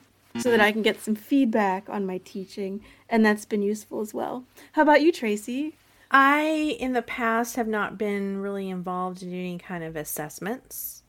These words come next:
Speaker 2: either before or after. It's, if there has been something, it's been pretty limited. It's be-, been because of that particular group that they do that, or,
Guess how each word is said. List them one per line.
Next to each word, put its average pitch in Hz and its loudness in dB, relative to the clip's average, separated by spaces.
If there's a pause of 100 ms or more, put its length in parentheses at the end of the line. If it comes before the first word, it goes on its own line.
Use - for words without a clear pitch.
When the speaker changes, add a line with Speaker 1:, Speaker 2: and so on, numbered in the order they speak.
Speaker 2:
either 175 -4
before 175 -4
or - -4
after. 202 -4 (140)
It's, 247 -8 (360)
if - 0
there 220 8
has 233 -2
been 208 0
something, 180 -6
it's 185 -10
been 180 -2
pretty 185 -6
limited. 175 -6
It's - -6
be-, 175 -8
been 175 -6
because 170 -6
of 165 -6
that 165 -6
particular 175 -8
group 190 -2 (320)
that 170 0
they 165 0 (120)
do 233 0
that, 233 0
or, 180 -2